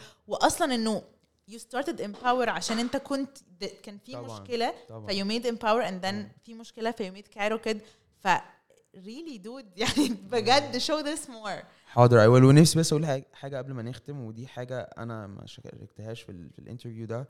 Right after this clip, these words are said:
Speaker 1: Yeah.
Speaker 2: أهمية الناس اللي أنت بتدخلها حياتك.
Speaker 1: Like your
Speaker 2: آه،
Speaker 1: circle.
Speaker 2: آه.
Speaker 1: Yeah.
Speaker 2: يعني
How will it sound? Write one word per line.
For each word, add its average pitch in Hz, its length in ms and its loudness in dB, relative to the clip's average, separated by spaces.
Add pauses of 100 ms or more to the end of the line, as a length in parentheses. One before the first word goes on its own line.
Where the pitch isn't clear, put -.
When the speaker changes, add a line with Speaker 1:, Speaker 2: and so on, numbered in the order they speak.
(100)
Speaker 1:
Yeah. 180 40 -20 (580)
Speaker 2:
أهمية 123 540 4
الناس 123 340 -10
اللي 110 140 -10
أنت 117 160 -12
بتدخلها 110 460 -12
حياتك. 104 600 -14 (440)
Speaker 1:
Like - 40 -16
your - 20 -10
Speaker 2:
آه، 101 320 -12
Speaker 1:
circle. - 680 -12
Speaker 2:
آه. 110 440 4
Speaker 1:
Yeah. - 60 -20 (400)
Speaker 2:
يعني 107 500 -12